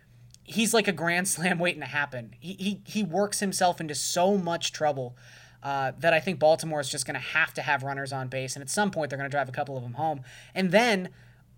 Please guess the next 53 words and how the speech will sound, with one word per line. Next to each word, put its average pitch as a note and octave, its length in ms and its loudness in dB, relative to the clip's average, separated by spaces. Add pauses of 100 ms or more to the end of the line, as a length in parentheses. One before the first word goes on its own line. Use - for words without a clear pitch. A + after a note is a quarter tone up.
(260)
when E3+ 160 -6
we're E3 80 -4
talking A#3+ 280 6
about D#3 140 6
Baltimore, D3 480 0
they're F3+ 280 4
pitching A#2+ 640 -2 (320)
in E3+ 180 -4
this D3+ 220 -4
game. D3 440 -2 (360)
They've F3 180 2
got E3 260 6
home A3+ 320 2
run G#3 220 4
Matt F#3+ 220 4
Harvey C#3 500 2 (260)
taking D#3+ 300 -4
the C#3 60 -8
mound. C3 420 -6 (100)
Uh, C#3 320 -2
had F3 220 2
a D#3 40 0
good A3 580 6 (440)
opening G3 400 4
day, F3+ 340 4
or F3 60 -2
not E3+ 120 2
opening D#3 280 0
day, C#3+ 160 0
but C#3+ 80 -8
his C3+ 100 -8
first F#3 240 -4
start E3+ 180 0
of D#3 40 -6
the C#3+ 80 -6
season D#3+ 340 -4
against C#3 240 -6
the C3+ 60 -6
Red C#3+ 200 2
Sox, D3 260 0
and D3 60 -10
the C#3+ 40 -8
Red D3 140 -2
Sox D3+ 180 0
saw D#3+ 160 -2
him C#3+ 80 -6
again C#3+ 240 -4
and C3 80 -10
tagged C#3+ 180 0
him C#3 80 -8
for B2+ 80 -12
four D#3 320 -2
runs D3 340 -2